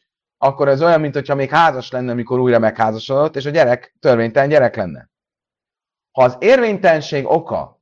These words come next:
az egy rabbinikus szabály, és a rabbik azt mondták, jó, jó, elrendeltük, hogy ez azért legyen egy érvénytelen get,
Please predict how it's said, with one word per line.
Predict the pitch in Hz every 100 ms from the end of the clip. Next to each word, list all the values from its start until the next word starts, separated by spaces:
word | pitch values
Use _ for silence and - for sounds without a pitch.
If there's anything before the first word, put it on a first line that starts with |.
| _
az | - 117
egy | 110
rabbinikus | 131 117 113 110 110 101
szabály, | - 107 101 107 170 196 _ _ _ _ _ _ _ _ _ _ _ _ _ _
és |
a | 123
rabbik | 147 208 185
azt | 175 180
mondták, | 151 160
jó, | 208 196
jó, | 165
elrendeltük, | - 208 240 220 180 170 156 156 147
hogy | 143
ez | 131 123
azért | - 127 127
legyen | 156 147
egy | 135
érvénytelen | 143 135 123 127 117
get, | 131 123